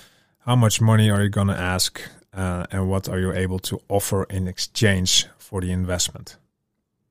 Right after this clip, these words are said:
Things that you really need to be aware of. Number two is about doing it differently.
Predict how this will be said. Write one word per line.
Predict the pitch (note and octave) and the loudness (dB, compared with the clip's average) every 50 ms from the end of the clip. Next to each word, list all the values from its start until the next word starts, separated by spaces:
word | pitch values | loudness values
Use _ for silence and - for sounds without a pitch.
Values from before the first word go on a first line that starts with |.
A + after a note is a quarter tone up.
| _ _ _ _ _ _ _ _ _ _ _ _ _ _ _ _ | _ _ _ _ _ _ _ _ _ _ _ _ _ _ _ _
Things | - - A#2 A#2 G#2+ G2+ | -2 2 4 4 4 4
that | A2 G2+ F#2 - - - | 2 2 0 0 -4 -6
you | G#2 F#2+ F#2+ F#2 F2+ F2+ - G2+ | -4 -4 -2 -2 -4 -4 -6 -8
really | G2 G2 G2 F#2+ F#2+ F#2+ | -8 -8 -4 -4 -2 -2
need | F#2+ F2+ F2 - | -4 -6 -8 -12
to | - F#2 | -18 -12
be | G2 F#2 F2+ F2+ | -10 -6 -6 -4
aware | F2 F2 F2 F2 E2+ E2+ | -4 -4 -4 -4 -4 -4
of. | E2 - - - - _ _ _ _ _ _ _ _ _ _ _ _ _ _ _ _ _ _ _ _ _ _ _ _ _ _ _ _ _ | -6 -8 -10 -14 -20 _ _ _ _ _ _ _ _ _ _ _ _ _ _ _ _ _ _ _ _ _ _ _ _ _ _ _ _ _
Number | G#2+ A2 C3 D3+ D#3 - | 0 4 6 8 8 6
two | - - - G3 F#3 C#3+ A2+ G2+ G#2 | 6 4 6 10 10 10 10 10 8
is | G#2 G2+ B2 | 6 6 6
about | A2+ G#2 A#2+ A#2+ A#2+ G#2+ G2+ | 6 6 6 6 6 6 6
doing | C3 C3+ C3 B2+ B2 B2 | 8 8 8 8 6 4
it | A2+ - _ _ _ _ - | 2 0 _ _ _ _ 4
differently. | - E3+ - - - - F#2 F2+ F2 F2 D#2 - - G2 | 6 6 6 6 2 -2 -2 -4 -4 -6 -10 -10 -10 -12